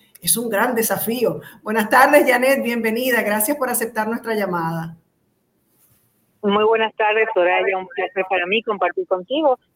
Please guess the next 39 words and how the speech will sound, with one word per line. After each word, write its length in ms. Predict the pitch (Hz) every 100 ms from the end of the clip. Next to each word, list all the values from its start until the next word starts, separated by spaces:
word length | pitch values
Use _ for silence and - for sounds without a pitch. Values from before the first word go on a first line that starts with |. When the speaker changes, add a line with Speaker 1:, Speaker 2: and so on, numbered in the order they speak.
| _ -
Speaker 2:
y 280 | 226 220
también 580 | 202 220 208 208 233 285
de, 160 | 262 -
manifestarte 680 | 202 190 190 190 - 190 220
mi 100 | 208
admiración 580 | 190 185 175 170 190 185
a 80 | 185 -
tu 80 | 190
trabajo, 500 | 170 160 160 190 196
al 80 | 202
de 80 | 196
tu 160 | 196
madre, 460 | 185 196 220 208 190
que 220 | - 180
es 100 | 175
una 160 | 208 196
de 120 | 196
esas 180 | 185 202 -
pioneras 360 | 196 190 190 185
que 60 | 190
hay 60 |
que 120 | - 190
recordar 480 | 175 185 180 185 196 - - _
y 120 | - 180
que 100 | 190
nos 160 | 180 -
han 160 | 190
ayudado 420 | 196 190 185 185 185
a 60 |
estar 240 | - 190 185
donde 240 | 185 175
tú 200 | - 196
y 100 | 180
yo 40 |
estamos, 480 | 180 - 190 208 208
y, 120 | 196 175 -
y 180 | 202 202
que 140 | 208
ambas, 380 | 202 247 247